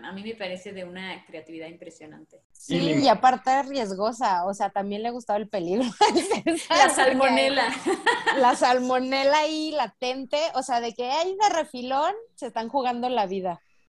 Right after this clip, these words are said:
Speaker 3: Y entonces en Tijuana cada vez más crece como todo este orgullo por la ensalada César y le da muchísimo sentido de pertenencia y la gente está muy feliz. Y es igual que en Piedras Negras, donde desde mil novecientos noventa y cinco se celebra a finales de octubre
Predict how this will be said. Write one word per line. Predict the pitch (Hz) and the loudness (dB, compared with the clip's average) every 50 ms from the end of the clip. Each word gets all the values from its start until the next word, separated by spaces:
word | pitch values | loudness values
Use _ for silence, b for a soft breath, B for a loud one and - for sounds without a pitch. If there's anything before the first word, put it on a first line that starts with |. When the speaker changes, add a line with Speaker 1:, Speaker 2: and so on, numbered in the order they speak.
| _ _ - | _ _ -2
Speaker 3:
Y | 139 | -2
entonces | 151 156 156 170 170 165 170 170 175 | -2 0 0 0 0 0 0 -2 -4
en | 175 - | -4 -4
Tijuana | 139 127 123 135 135 143 156 147 | -4 -4 -2 -2 -2 -2 -2 -2
cada | 147 127 127 131 | 0 0 2 2
vez | 139 139 139 | 0 0 -2
más | 143 139 139 135 | -2 -2 -4 -4
crece | - - 139 135 127 - 135 135 | -4 -2 -2 -2 -2 -2 -4 -4
como | - 117 107 107 104 | -4 -6 -6 -4 -2
todo | 113 117 123 | 0 0 0
este | 117 - - 120 | 0 0 -2 -2
orgullo | 117 107 120 117 113 101 92 | -2 -2 -2 -2 -2 -2 -2
por | - 110 107 | -2 -4 -4
la | 104 | -4
ensalada | 101 101 101 98 101 104 107 110 110 | -4 -4 -6 -4 -2 0 0 0 -2
César | - - 127 120 117 - 120 117 117 | 0 0 0 0 0 0 0 -2 -2
y | 113 | -2
le | 101 95 | -6 -8
da | 95 95 98 | -8 -8 -8
muchísimo | 104 110 117 - 113 104 110 107 104 107 | -10 -10 -10 -12 -12 -10 -8 -6 -6 -6
sentido | 104 - 98 98 92 - 113 113 113 113 | -8 -10 -12 -12 -12 -12 -4 -2 0 0
de | 113 113 | 0 0
pertenencia | - - 104 - - 101 104 107 110 117 117 - 123 117 117 | -2 -6 -8 -6 -6 -6 -4 -4 -4 -4 -4 -2 0 0 0
y | 117 101 | 0 -2
la | 90 82 | -4 -10
gente | - - 95 95 - | -12 -14 -18 -20 -20
está | - - 107 107 | -10 -8 -8 -6
muy | 107 110 113 113 120 | -6 -8 -12 -14 -10
feliz. | - 143 151 156 139 143 - - b b b b b b _ _ _ _ | -10 -6 2 2 2 2 2 -2 b b b b b b _ _ _ _
Y | - 117 110 | -4 -2 0
es | 113 113 - - | 0 0 0 -2
igual | 139 131 113 110 - | 0 0 0 0 0
que | 135 | -4
en | 131 | -2
Piedras | 135 139 143 143 151 143 | 0 0 0 0 0 -2
Negras, | 156 165 156 143 127 127 143 - | -2 -2 -2 0 0 0 -2 -2
donde | - 110 107 104 98 92 | -2 -2 -2 -2 -6 -6
desde | 95 101 101 - - 98 | -8 -8 -8 -8 -10 -12
mil | 101 107 110 | -10 -8 -6
novecientos | 120 131 143 139 143 143 143 147 156 | -4 -4 -4 -4 -6 -6 -6 -4 -4
noventa | 151 151 151 151 156 160 | -2 -2 -4 -2 -2 -4
y | 165 165 | -4 -4
cinco | - 175 156 127 123 127 135 156 | -10 -12 -12 -10 -6 -6 -6 -6
se | - - 107 - | -6 -8 -8 -8
celebra | - - 107 113 127 131 120 113 107 101 - - | -8 -10 -8 -4 -2 -2 0 0 -2 -4 -6 -8
a | - - | -14 -18
finales | _ 95 92 95 95 98 123 127 | _ -20 -20 -18 -18 -18 -16 -12
de | 147 156 | -12 -14
octubre | 156 - _ 240 233 202 175 151 151 185 | -14 -12 _ -8 -6 -4 -2 -4 -4 -4